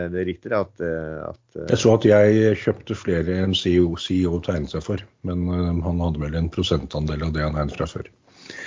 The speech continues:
Speaker 2: Eh, der
Speaker 1: Men
Speaker 2: kunne jeg like godt ha tegnet meg i emisjonen, men jeg har ikke, hadde ikke helt bestemt meg, regnet med at det ville bli lav tildeling, så jeg tok hele det markedet nesten to kroner høyere enn emisjonen.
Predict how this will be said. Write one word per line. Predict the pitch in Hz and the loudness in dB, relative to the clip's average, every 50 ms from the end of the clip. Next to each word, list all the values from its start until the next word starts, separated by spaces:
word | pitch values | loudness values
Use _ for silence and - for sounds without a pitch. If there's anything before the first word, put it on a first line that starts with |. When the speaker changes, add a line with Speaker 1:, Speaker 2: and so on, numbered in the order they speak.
| - - - - - - - - - - _ - _ _ _ _ _ _ _ _ _ _ _ _ _ _ _ _ _ _ - | -16 -16 -16 -18 -18 -18 -20 -20 -20 -20 _ -20 _ _ _ _ _ _ _ _ _ _ _ _ _ _ _ _ _ _ 6
Speaker 2:
Eh, | 127 123 | 6 8
der | 117 123 123 156 | 8 8 8 8
Speaker 1:
Men | 175 | 8
Speaker 2:
kunne | 185 139 120 113 | 6 6 8 8
jeg | 113 113 | 8 6
like | 107 - 104 | 6 4 4
godt | 95 101 90 - 107 | 2 2 2 2 0
ha | |
tegnet | - 120 107 90 85 - | 4 4 2 2 2 0
meg | 95 92 | 2 2
i | 95 | 4
emisjonen, | 98 104 98 113 110 98 104 127 | 4 2 4 4 4 4 4 4
men | 131 123 120 113 | 2 2 2 2
jeg | 113 | 0
har | 104 90 | 0 -2
ikke, | - - 104 | -2 -2 -2
hadde | 107 104 92 87 | 0 0 0 0
ikke | 80 104 98 90 | 0 2 2 2
helt | 78 - 101 | 2 0 -4
bestemt | 95 85 - 90 85 82 - - | -4 -2 0 -2 -2 -2 -4 -4
meg, | 107 101 | -4 -2
regnet | 95 92 90 - | -2 -2 -2 -4
med | 87 82 | -8 -8
at | - 90 | -8 -6
det | 90 | -4
ville | 87 87 82 85 | -2 -2 0 0
bli | 92 85 82 | -2 0 0
lav | 82 82 85 | -2 -4 0
tildeling, | - 92 82 80 85 90 95 113 127 127 127 - - | 0 0 0 2 0 0 0 0 0 -2 -2 -2 -2
så | 107 | -2
jeg | 101 101 101 - | -2 -2 -2 -2
tok | 95 85 - - | -4 -4 -2 -2
hele | 90 82 85 82 | -2 -2 -2 0
det | 87 85 85 | 0 0 2
markedet | 90 87 - - - - 71 71 80 80 80 82 82 80 85 85 85 | 2 0 0 -2 -6 -8 -6 -4 -4 -2 -2 0 0 0 0 0 0
nesten | 90 87 - - - - 80 80 80 78 | 0 0 0 -4 -6 -4 -2 -2 -2 -2
to | - 82 76 | -2 -4 -2
kroner | 73 - 78 73 71 76 78 | -2 -2 -4 -4 -4 -2 0
høyere | 82 87 78 69 71 71 71 73 | 2 2 2 2 0 -2 -4 -4
enn | 76 76 78 | -4 -2 -2
emisjonen. | 73 76 78 73 - 76 - - 107 | -2 -2 -4 -4 -4 -6 -6 -6 -6